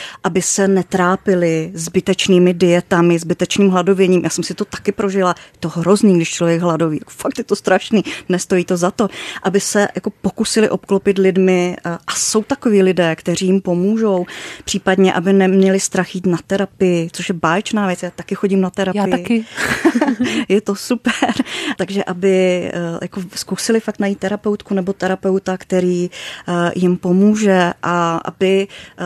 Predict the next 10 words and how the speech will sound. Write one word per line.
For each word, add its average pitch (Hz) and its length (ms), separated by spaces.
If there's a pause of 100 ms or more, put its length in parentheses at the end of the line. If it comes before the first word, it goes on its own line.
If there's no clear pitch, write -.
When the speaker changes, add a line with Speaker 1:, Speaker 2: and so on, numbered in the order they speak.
(100)
Speaker 1:
fakt - 340
na 190 120
sobě 202 280
pracovali, 196 640
ne 190 240
ve 202 100
smyslu 196 360
snažili 185 400
se 214 140
zhubnout, 175 680